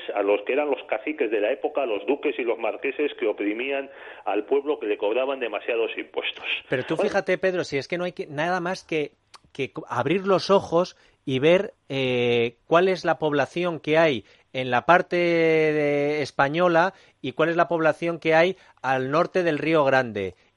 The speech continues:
Speaker 2: Y, y dices, "Ah, no, que es que en América Central y en América del Sur, eh, la población indígena, eh, está ahí".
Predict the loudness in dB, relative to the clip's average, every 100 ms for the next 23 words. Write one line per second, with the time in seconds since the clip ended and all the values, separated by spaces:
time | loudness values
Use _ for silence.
0 | -8 -4 -2 -2 -4 -8 -6 -4 -4 0
1 | 0 2 0 -2 -4 0 0 0 -4 -4
2 | -2 0 2 4 6 6 6 6 4 4
3 | 0 -4 2 2 4 2 2 0 2 2
4 | 0 2 2 2 -2 _ _ _ -2 0
5 | 2 2 2 0 0 0 -4 -2 -2 0
6 | 0 2 0 0 _ _ -8 -6 -6 -2
7 | 4 4 4 0